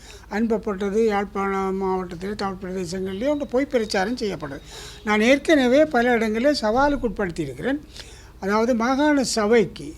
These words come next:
அதை உள்ளூராட்சிக்கு அவங்க பொருந்துமாறு பேசுகிறார்கள். மாகாண சபைக்கு வழங்கப்பட்ட எந்த நிதியாவது மீள அரசாங்கத்தை திருப்பி அனுப்பப்பட்டதா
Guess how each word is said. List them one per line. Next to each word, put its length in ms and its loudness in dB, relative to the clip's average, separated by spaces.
அதை 160 -4
உள்ளூராட்சிக்கு 560 0
அவங்க 160 2
பொருந்துமாறு 580 2
பேசுகிறார்கள். 760 0
மாகாண 680 2
சபைக்கு 800 -2
வழங்கப்பட்ட 1120 0
எந்த 440 4
நிதியாவது 920 0
மீள 520 4
அரசாங்கத்தை 880 0
திருப்பி 500 -2
அனுப்பப்பட்டதா 1080 0